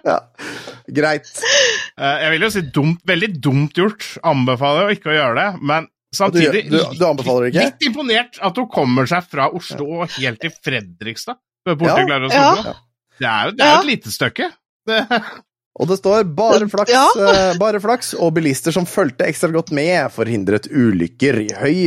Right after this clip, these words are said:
Speaker 1: fart raste ambulansen ut fra Oslo sentrum,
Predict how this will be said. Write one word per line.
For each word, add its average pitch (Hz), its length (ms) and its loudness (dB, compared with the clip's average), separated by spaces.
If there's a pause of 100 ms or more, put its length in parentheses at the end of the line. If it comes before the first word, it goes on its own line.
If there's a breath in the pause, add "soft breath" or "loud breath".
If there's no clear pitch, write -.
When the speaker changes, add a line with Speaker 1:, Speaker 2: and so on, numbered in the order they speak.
(160)
Speaker 1:
fart - 480 -4
raste 135 560 0
ambulansen 143 460 -2
ut 131 260 2
fra - 240 -2
Oslo 151 300 0
sentrum, 170 400 0